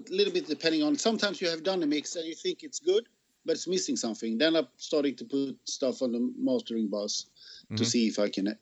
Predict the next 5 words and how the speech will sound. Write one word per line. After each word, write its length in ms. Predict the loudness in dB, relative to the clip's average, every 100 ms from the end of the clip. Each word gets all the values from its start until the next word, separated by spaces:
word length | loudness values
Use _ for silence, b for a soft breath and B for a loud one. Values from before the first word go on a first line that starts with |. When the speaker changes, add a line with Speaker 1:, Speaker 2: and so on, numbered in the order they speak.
| 0
Speaker 1:
enhance 400 | 2 2 2 2
it. 240 | 0 -4 _ -20 B B B B B B B 2
But 260 | 2 0 _ _
back, 320 | 0 2 2 -4 _ -18 -14 -14 -18 _ -20 -20 _ _ _ _ -20 _ _ _ _ -16
uh, 60 | -12